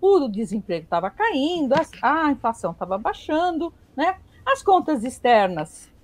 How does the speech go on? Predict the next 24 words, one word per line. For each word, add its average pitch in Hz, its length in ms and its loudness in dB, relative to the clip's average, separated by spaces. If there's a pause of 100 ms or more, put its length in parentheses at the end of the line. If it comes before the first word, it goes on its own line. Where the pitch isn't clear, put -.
(100)
estavam 254 340 2
tendo 233 360 -2
um 220 40 -2
desempenho, 190 1000 -6 (260)
é, 185 720 6 (720)
de 214 240 0
acordo 311 360 4
com 262 120 0
o 254 60 0
previsto 294 640 -2
também, 190 460 -2
né? 247 120 2
Não 277 220 4
tão 240 160 4
bom 233 320 2
quanto 214 260 -4
o 226 40 -4
do 185 100 -4
ano 190 140 -2
passado, 285 600 -2
mas 170 200 -4
o 185 60 -6
do 196 120 -4
ano, 208 140 -4